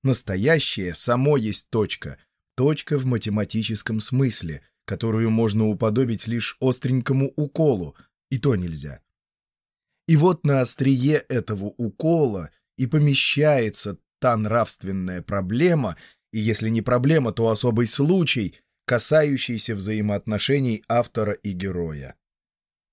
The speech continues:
Нам скажут, что герой нематериален, фантом, плод сознания и воображения, и поэтому автор не несет перед ним той же ответственности, как перед живым из плоти и крови человеком.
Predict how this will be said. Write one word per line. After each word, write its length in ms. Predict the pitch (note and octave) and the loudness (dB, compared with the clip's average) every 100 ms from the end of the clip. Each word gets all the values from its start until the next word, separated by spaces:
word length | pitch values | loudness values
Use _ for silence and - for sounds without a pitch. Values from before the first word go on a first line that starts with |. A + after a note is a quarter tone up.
| _ _ _ _ - | _ _ _ _ -2
Нам 180 | B2 | 0
скажут, 400 | A2 - A#2+ A2+ | 0 0 0 -2
что 180 | - A#2+ | -4 -2
герой 340 | A2+ A#2+ B2 A#2+ | 0 2 4 2
нематериален, 840 | A#2+ A#2+ C3 C3 C#3+ C#3+ F#2+ D#2+ | 0 0 0 2 2 2 0 -6
фантом, 720 | - C3 C3 D#3+ D3 F#2 C#2+ | -2 -2 0 0 0 0 -6
плод 280 | - B2+ E3 | -4 -2 0
сознания 640 | E3 D3+ D#3+ F#3 F3+ F3 E3+ | 0 0 2 4 4 4 2
и 140 | D3 | 0
воображения, 1120 | C#3 D3 C#3 C#3 C3+ D3 D#3 G2+ E2 D2+ - _ _ _ _ - | 2 2 4 2 2 2 2 0 -2 -8 -12 _ _ _ _ -12
и 80 | |
поэтому 540 | F2+ G2+ F#2+ G#2 G#2 - | -2 0 0 0 -2 -2
автор 460 | G2 F#2+ - A#2+ A2 | -2 -2 0 0 0
не 140 | A2 | 0
несет 420 | G#2+ G2+ G2 F#2+ | 0 -2 -6 -6
перед 280 | A2+ A2+ G#2 | -4 -4 -2
ним 200 | A#2+ B2+ | -2 -2
той 200 | B2 A2 | -2 -2
же 140 | G2+ | 0
ответственности, 800 | G#2+ G#2+ G#2+ G#2 A#2 A#2 A2+ - | -2 -2 -6 -6 -6 -6 -6 -8
как 200 | G#2+ A2 | -8 -8
перед 280 | - B2 A#2 | -4 -2 -2
живым 400 | A#2+ D3 E3 A2 | -2 0 0 -2
из 100 | F2 | -4
плоти 320 | - G#2+ G2+ | -4 -4 0
и 80 | B2+ | -2
крови 320 | C3+ D#3 D3 | 2 0 0
человеком. 760 | F#2+ - G2 G2 F#2 - C#2+ | -4 -6 -6 -6 -6 -10 -14